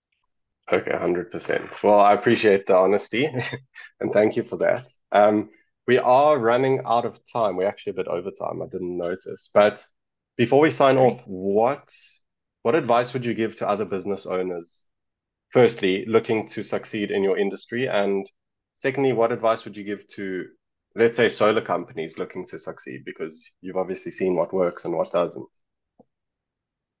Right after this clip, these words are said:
Speaker 2: I would actually recommend the same,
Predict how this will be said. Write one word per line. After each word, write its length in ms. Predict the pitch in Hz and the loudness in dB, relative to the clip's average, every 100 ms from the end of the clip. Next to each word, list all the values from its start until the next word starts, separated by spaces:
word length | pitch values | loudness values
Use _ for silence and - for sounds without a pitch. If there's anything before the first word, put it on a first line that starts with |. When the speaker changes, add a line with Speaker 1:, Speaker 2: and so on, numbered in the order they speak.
| _ _ _ _ _ _ | _ _ _ _ _ _
Speaker 2:
I 260 | - 190 233 | 0 4 6
would 280 | 254 277 - - | 4 0 0 -2
actually 380 | 185 214 - 247 | 0 0 0 0
recommend 460 | 185 196 185 190 175 | 0 0 0 0 -2
the 60 | |
same, 460 | - 175 185 190 | 0 0 0 -2